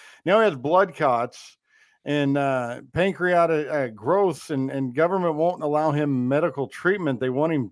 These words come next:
dead just because he was at a protest for Stop the Steal.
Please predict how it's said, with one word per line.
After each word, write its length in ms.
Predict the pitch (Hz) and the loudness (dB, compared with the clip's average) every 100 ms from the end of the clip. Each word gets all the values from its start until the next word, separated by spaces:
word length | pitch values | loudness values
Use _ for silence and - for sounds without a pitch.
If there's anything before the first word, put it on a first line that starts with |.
| 135 | -2
dead 380 | 151 208 135 | 2 2 0
just 200 | 120 143 | -4 -10
because 360 | 151 135 156 143 | -10 -6 -4 -4
he 80 | 147 | -4
was 180 | 135 147 | -4 -4
at 100 | 135 | -4
a 60 | |
protest 720 | - - 143 185 196 131 107 - | -8 -6 -2 0 -2 -4 -6 -10
for 140 | 113 | -16
Stop 540 | - - 151 156 170 | -14 -4 0 0 0
the 120 | - 110 | -6 -8
Steal. 680 | - - 196 208 131 120 | -10 -10 -4 0 0 -2